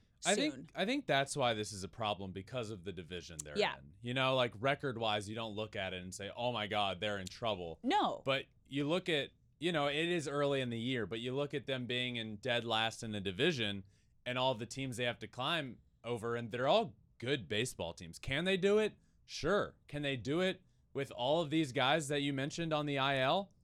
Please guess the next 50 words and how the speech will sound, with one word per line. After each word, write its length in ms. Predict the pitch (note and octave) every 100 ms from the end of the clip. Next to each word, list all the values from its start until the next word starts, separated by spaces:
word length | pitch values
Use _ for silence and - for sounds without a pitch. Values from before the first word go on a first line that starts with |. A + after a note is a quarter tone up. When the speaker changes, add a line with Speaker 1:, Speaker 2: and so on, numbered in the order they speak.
| _ _
Speaker 1:
I 80 | C3+
don't 180 | A#3 C#4
think 180 | G#3 C#4
so. 260 | - G2 D#2+
Speaker 2:
No. 180 | G3+ F3+
Speaker 1:
Like, 60 |
you 60 | D#3+
need 240 | G#3 B3+
guys. 400 | D#3 D3+ G#3 D3 - -
You, 140 | D3
you 180 | C3+ D3+
can't 280 | - F3 F#3+
do 140 | G3+
it 40 | G3+
without 260 | G3 F#3
Aaron 240 | F3+ E3 A2+
Judge. 420 | A2+ A2+ A#2 - _ _ _ A#2+
Uh, 120 | C3
the 120 | C#3
Carlos 400 | - D#3 G3+ F3+
Rodon 340 | D3 D3 D3 C#3
situation 640 | C#3+ B2 C3 B2+ C3+ A#2
really 320 | A2 C3+ D3+
worries 400 | B2 A2 G2+ G2
me 200 | G2+ G#2+
because 320 | A2+ A#2+ C3
he 80 | A#2
was 160 | C3 A#2
on 160 | C3
the 100 | D3+
year 300 | C3+ C3 C3
with 200 | B2+ A#2+
inflammation 680 | C3 B2+ B2+ A#2 A#2 - A#2+
in 120 | A2+
his 140 | A2 G2+
arm 260 | G#2 G#2 G2+
to 80 |
start 340 | F#2+ - A2 A#2+
the 80 | B2
year. 420 | G#2 G2 G2 G2+ - - - _ -
And 400 | C3+ C3+ C3 B2
from 140 | B2
everything 420 | C3 F3 E3+ F3
I've 200 | C3+ A2+
heard, 400 | - D#3+ C#3+ B2
that 160 | B2+ B2
inflammation 800 | C#3 E3 D#3 A2+ C#3 - A2 G#2 -
in 140 | A2+
his 160 | A2+ G2 -
arm 480 | A#2 C#3+ B2 G#2+